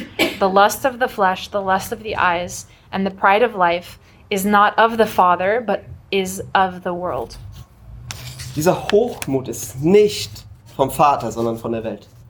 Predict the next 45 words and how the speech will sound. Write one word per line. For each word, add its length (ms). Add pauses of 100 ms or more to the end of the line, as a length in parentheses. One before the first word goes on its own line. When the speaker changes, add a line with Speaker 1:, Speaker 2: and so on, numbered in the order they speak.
(160)
Speaker 1:
This 240
kind 220
of 120
pride 360
is 120
not 520 (140)
from 280
the 80
Father, 420
but 140
from 200
the 100
world. 400 (340)
Speaker 2:
Gottes 340
Strategie, 540
das 200
Land 160
einzunehmen, 520
war 120
es 100
aufzuteilen. 600 (340)
Speaker 1:
God's 260
strategy 460
to 120
conquer 380
this 180
land 300
was 180
to 120
divide 420
it. 220 (240)
Speaker 2:
So 200
sieht 220
Jüngerschaft 640
aus. 360 (180)
Speaker 1:
And 140
this 160
is 120
what 200
discipleship 640
looks 260
like. 320 (220)
Speaker 2:
Wir 260
brauchen 440
einander. 480